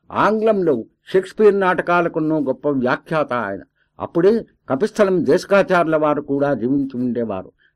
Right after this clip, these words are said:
ఆయన తర్క వేదాంతాల్లో అవతార పురుషుడు.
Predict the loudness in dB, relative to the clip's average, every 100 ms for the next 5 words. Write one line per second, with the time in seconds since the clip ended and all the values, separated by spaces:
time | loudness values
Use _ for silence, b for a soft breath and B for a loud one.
0 | -4 0 2 0 -4 _ _ -4 0 2
1 | 4 4 2 0 -2 0 0 0 0 0
2 | 0 0 -2 -8 -16 -18